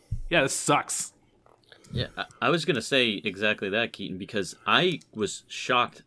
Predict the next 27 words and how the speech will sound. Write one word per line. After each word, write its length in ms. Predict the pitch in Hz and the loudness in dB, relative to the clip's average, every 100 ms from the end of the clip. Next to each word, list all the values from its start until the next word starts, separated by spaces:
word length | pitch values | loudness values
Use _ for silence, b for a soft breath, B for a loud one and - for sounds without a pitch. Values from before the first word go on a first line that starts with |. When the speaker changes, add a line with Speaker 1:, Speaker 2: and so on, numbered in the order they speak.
| - - | -16 -14
Speaker 2:
how 260 | - 110 | -4 0
late 460 | 110 92 95 113 107 | 0 -2 -2 -2 -2
into 180 | 101 92 | -6 -6
the 100 | 87 | -8
season 320 | - 98 98 | -8 -6 -6
they 100 | 87 | -8
continued 540 | - 85 104 95 92 | -8 -10 -8 -8 -8
to 100 | - | -8
let 280 | 85 90 - | -6 -4 -6
him 420 | - 95 87 82 - - | -8 -8 -8 -12 -18 -14
start 540 | - - 92 90 - | -10 -6 -2 -2 -4
games 420 | 87 90 104 110 | -8 -6 -6 -8
into 360 | 90 85 90 - | -10 -10 -10 -8
October 680 | 80 - - 87 107 131 131 b b b | -10 -10 -6 -2 0 -2 -4 b b b
and 160 | 90 | -14
throw 260 | - 98 101 | -4 -2 0
a 60 | 101 | -2
hundred 300 | 117 117 120 | -4 -4 -6
and 100 | 123 | -6
fifty-three 640 | 123 - 131 139 139 139 | -8 -8 -8 -4 -2 -2
innings, 240 | 143 147 | -4 -6
but 280 | - 104 98 b b b b b b _ _ | -2 -2 -2 b b b b b b _ _
he 320 | - - 127 | -8 -2 2
was 180 | 127 - | 2 2
still 380 | - 117 113 | 0 4 4
pumping 580 | 98 - 110 110 98 95 | 0 -4 -2 -2 -4 -2
ninety-seven. 1040 | 95 107 104 95 - - 101 95 87 82 | 0 0 -2 -6 -6 0 0 0 -6 -8